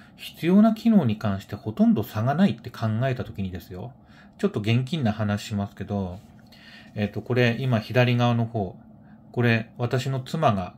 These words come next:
購入したセナの五〇エスっていう、まあ、最上級の、えー、インカムです、セナの。で、これ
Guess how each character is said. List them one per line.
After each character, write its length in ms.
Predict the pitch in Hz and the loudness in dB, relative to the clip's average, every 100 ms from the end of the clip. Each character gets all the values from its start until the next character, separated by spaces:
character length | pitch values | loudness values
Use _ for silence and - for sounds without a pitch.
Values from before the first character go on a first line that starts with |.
| - | -8
購 200 | 123 113 | 0 0
入 200 | 110 107 | 0 -2
し 140 | - | -4
た 260 | - 127 120 | -2 0 0
セ 200 | 117 131 | -2 0
ナ 120 | 120 | 0
の 180 | 107 107 | 0 -2
五 220 | 107 113 | 0 2
〇 260 | 135 139 113 | 2 2 0
エ 80 | 95 | -2
ス 140 | - | -8
っ 40 | - - - | -18 -16 -6
て 80 | |
い 200 | 139 165 | -2 0
う、 80 | 123 - - - - - | -2 -6 -20 -20 -14 -4
ま 140 | 101 | -2
あ、 40 | 92 | 0
最 220 | 143 143 | 0 2
上 140 | 160 | 0
級 160 | 127 90 | -2 -6
の、 160 | 85 - - - | -8 -18 -20 -10
え 240 | 95 90 95 | -8 -6 -4
ー、 20 | |
イ 40 | |
ン 60 | 107 | -2
カ 120 | 101 | -2
ム 80 | 95 | -4
で 80 | 90 | -6
す、 140 | - | -8
セ 100 | - | -4
ナ 140 | 98 85 | -4 -6
の。 100 | 71 - - - - | -14 -20 -20 -18 -6
で、 340 | 127 131 127 - - - - - | -2 -2 -4 -8 -20 -20 -20 -2
こ 120 | 123 | 2
れ 260 | 127 110 | 4 2